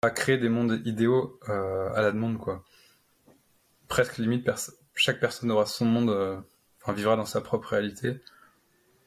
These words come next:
On sera pas obligé de partager la même réalité. Enfin, on pourra continuer à communiquer, mais on aura des filtres peut-être qui feront que,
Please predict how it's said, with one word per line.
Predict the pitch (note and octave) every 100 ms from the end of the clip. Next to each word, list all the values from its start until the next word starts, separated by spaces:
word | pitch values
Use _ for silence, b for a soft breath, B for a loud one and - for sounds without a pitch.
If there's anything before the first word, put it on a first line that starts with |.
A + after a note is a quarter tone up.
| _
On | D3
sera | -
pas | -
obligé | A2+ A#2
de | A#2
partager | - - A2
la | G#2+
même | G#2 G2+
réalité. | G2 G2 D3
Enfin, | B2
on | G#2
pourra | B2+ B2
continuer | C#3+ C#3 C3
à |
communiquer, | A#2 G#2 G2 G2+ - D3+ - b b b b _ _ _ _ _ _ -
mais | C#3+
on | A2+
aura | A2 A2
des | G#2+
filtres | - D#3 -
peut-être | - G#2 B2 B2 - -
qui | - A2+
feront | - B2 A#2+
que, | - A2 A2+